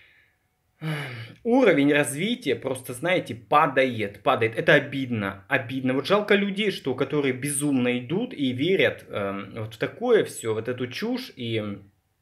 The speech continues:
потом начинаются проблемы. Мне не пишите потом с этим, не пишите. Вы сами идёте на смерть, вы сами идёте на Колыму, как говорится, убивать себя, травить и так далее. Продолжайте. Надеюсь, вкратце я вам разобрал, м, как говорится, что-то до вас дойдёт.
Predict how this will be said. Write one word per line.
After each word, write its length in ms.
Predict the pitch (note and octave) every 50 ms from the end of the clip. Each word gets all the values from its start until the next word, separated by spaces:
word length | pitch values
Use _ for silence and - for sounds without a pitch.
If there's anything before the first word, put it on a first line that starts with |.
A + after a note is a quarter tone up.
| _ _ _ _ _ _ _ _ _ - - _ _ _ _ _ _ _ _ _ _ _ _ _ _ _ _
потом 460 | - C3 C3 C3 - F#3+ G#3+ A#3 A#3 E3
начинаются 520 | C3 A2+ - B2+ C3 C3 C3 - - A2+
проблемы. 680 | - - A2+ A2+ G#2 G#2+ G2+ G2+ G2 F#2+ F2+ E2+ - -
Мне 340 | D3 D3+ F3+ G#3+ B3 C#4+ C#4
не 140 | A3 F#3 F3+
пишите 460 | - - G3 - - A3+ F#3+ - -
потом 300 | A2+ A2+ G#2 - G#2+ G#2
с 120 | - - G2+
этим, 240 | G2+ - - - _
не 160 | B2+ C#3+ D#3+
пишите. 400 | D#3+ E3 F#3 F3+ - D#3 - -
Вы 60 | B2+ C#3+
сами 360 | - - G#3+ G#3+ F#3 D#3 C#3 B2+
идёте 360 | B2+ D#3 A#3 C#4 C#4 G#3 F3+
на 120 | D#3+ C#3+
смерть, 380 | - - C#3+ C3 A2 - - C#3+
вы 100 | D#3 F3+
сами 460 | F3 - F#3+ F#3 F3+ D3 B2+ A#2+ B2
идёте 480 | A#2 A#2+ E3+ G#3+ - - C3 - - - - - - - - -
на 200 | B2+ C3+ D3 D3
Колыму, 480 | D3 - D#3 D3 D#3+ D#3+ D3+ C3 A2+ A2+
как 160 | A2+ G#2 G2+
говорится, 540 | G#2+ G#2 G#2 G#2+ G2+ G#2+ G#2 F#2+ - - A#2+
убивать 500 | A2+ A#2 B2+ A#2+ C#3 F3+ G#3 G#3+ G#3 -
себя, 240 | E3+ C#3 B2 A2+
травить 480 | A2+ - - A2+ A#2 B2 C3+ D3+ C#3+ -
и 40 | A2+
так 220 | A2+ A2 G#2+ A2
далее. 220 | - E2 G#2 G#2 - -
Продолжайте. 720 | C#3 D3 D3 E3 E3 D#3+ C#3+ A#2+ F#2+ F2+ F#2+ - - - _ _ _ _ _ - - - - - -
Надеюсь, 280 | A3 C4+ C#4+ - C4+
вкратце 400 | - - G#3 A#3+ A#3 - - G#3
я 80 | F#3 F3+
вам 200 | F3 F3+ F3 E3+
разобрал, 760 | E3 E3 D#3 E3 F3+ F3 F3+ F#3+ A#3 B3+ B3 B3 B3 - -
м, 340 | - C3+ B2+ B2 B2+ B2+ A#2
как 160 | - C3+ B2+
говорится, 800 | B2+ C3 C3 C#3 C3 C3 C3 B2 - - - A2+ G#2 G2 A2 A2 -
что-то 340 | - - D#3+ D3+ - B2 A#2
до 140 | A#2 B2
вас 240 | C3 C3 B2 A#2 A#2
дойдёт. 540 | C3+ C#3 C#3+ C#3+ D#3+ G#3 A#3+ B3 B3 -